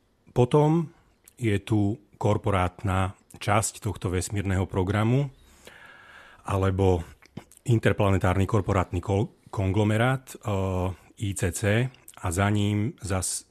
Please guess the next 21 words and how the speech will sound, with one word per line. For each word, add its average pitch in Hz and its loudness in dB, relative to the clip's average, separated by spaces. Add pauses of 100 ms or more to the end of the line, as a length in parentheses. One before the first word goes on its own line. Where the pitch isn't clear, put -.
stojí 95 -4
korporátna 87 -2
časť - -6
syndikátu 110 -2 (1080)
a 95 0 (200)
najväčšie 101 0
korporácie, 95 -2
ktoré 90 -4
majú 110 0 (240)
čo 113 -4
dočinenia 101 2
s - -8
technológiami 107 0 (440)
a 98 -4
ich 95 -2
rozvíjaním. 98 -2 (680)
A - -18
takými 117 0
korporáciami 104 0
sú 95 -6
napríklad 87 -4